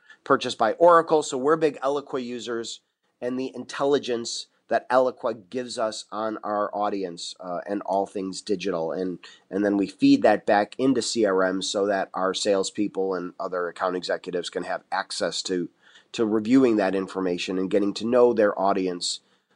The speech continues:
uh, even more deeply and the things that are of interest to them. So, so we use technology very much to track a journey and to make sure we're aware of what people are interested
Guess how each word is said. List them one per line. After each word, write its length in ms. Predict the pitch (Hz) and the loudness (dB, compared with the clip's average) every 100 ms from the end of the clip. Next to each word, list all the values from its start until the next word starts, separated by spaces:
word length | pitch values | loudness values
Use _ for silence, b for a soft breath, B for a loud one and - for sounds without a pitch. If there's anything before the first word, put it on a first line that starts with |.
| _ | _
uh, 200 | 87 90 - | -4 -4 0
even 220 | 139 135 | 2 6
more 220 | 131 117 110 | 6 6 4
deeply 580 | 123 113 - 117 113 | 0 -2 2 4 4
and 140 | 98 98 | 4 0
the 80 | 87 | 0
things 340 | 117 110 92 | 0 2 0
that 160 | 104 98 | 0 2
are 160 | 95 | 2
of 120 | 92 | 0
interest 500 | - 104 - 95 - | -2 -6 -4 -4 -4
to 200 | - 113 | -4 -2
them. 280 | 90 80 69 | -2 -4 -4
So, 400 | - 120 110 104 - B B | 0 4 6 4 -2 B B
so 140 | - 127 | 0 2
we 180 | 131 160 | 4 2
use 340 | 143 165 147 | 2 2 2
technology 800 | - 135 - 107 107 127 123 131 | 0 -2 0 2 4 4 2 0
very 440 | 107 110 117 131 | 2 4 6 6
much 340 | 127 127 - - | 4 2 0 -8
to 100 | 98 | -12
track 380 | - 135 139 - | 0 4 4 2
a 60 | |
journey 600 | 117 139 135 143 139 120 | -2 0 2 2 2 0
and 240 | 113 110 107 | -4 -4 -6
to 360 | 120 110 104 - b b | -2 0 -2 -4 b b
make 180 | 120 123 | -6 -4
sure 220 | - 123 | -4 -2
we're 320 | 107 117 123 113 | 0 2 4 4
aware 520 | 92 98 98 120 131 | 2 -2 -2 0 -2
of 200 | 104 95 | -4 -4
what 180 | 98 - | -6 -6
people 320 | 123 101 104 | -12 -4 -2
are 140 | 95 101 | -2 -4
interested 640 | 110 107 92 - 90 | -6 -6 -8 -6 -8